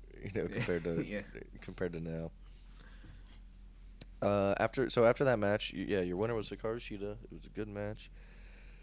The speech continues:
Speaker 1: After that, though, we had a s-, backstage segment with the Varsity Blondes,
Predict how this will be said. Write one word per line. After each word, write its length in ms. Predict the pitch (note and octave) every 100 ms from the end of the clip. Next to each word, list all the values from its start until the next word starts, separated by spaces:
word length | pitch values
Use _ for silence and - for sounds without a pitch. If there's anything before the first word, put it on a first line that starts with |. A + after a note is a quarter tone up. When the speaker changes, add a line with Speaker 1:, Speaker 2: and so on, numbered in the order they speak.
| - - -
Speaker 1:
After 260 | A2 C3+ B2
that, 200 | A#2+ A#2+
though, 120 | A2+
we 140 | G2 G#2
had 140 | G2+
a 440 | F#2+ F2+ F2 E2 - - -
s-, 160 | - - - - -
backstage 440 | A#2+ A#2+ A#2+ G#2+ -
segment 340 | G#2+ G2+ F#2+
with 120 | F2
the 40 | E2+
Varsity 380 | G2+ G2 F#2+
Blondes, 680 | E2+ F#2+ F#2 F2 E2+ E2+ -